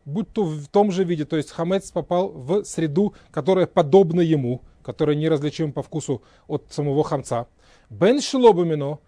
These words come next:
будь то не в его вид, то есть он попал в среду, которая по вкусу отличается от его вкуса.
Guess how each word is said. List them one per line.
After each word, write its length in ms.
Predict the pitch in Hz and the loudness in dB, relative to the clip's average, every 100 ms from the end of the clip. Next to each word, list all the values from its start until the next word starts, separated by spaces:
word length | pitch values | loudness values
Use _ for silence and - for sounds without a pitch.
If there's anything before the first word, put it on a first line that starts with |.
| _ 131 | _ -12
будь 320 | 120 240 262 _ | -2 0 -2 _
то 300 | 240 208 113 _ - | 4 4 2 _ -6
не 360 | 160 190 220 | 0 4 4
в 60 | 180 | 4
его 260 | 185 180 160 | 2 2 2
вид, 240 | 170 - | 0 -2
то 80 | 147 | -4
есть 180 | 135 151 | -4 -10
он 120 | 147 | -8
попал 200 | 175 175 | -2 -2
в 60 | |
среду, 400 | - 156 165 180 - | -2 -2 0 -2 -4
которая 320 | - 151 165 156 | -12 -2 -2 -2
по 80 | |
вкусу 380 | 151 196 - 190 | -6 -6 -8 -8
отличается 720 | 175 196 208 - 185 147 156 | -8 -8 -8 0 2 2 -2
от 100 | 143 | -6
его 140 | 151 151 | -4 -4
вкуса. 460 | - 156 - 185 | -4 -6 -4 -6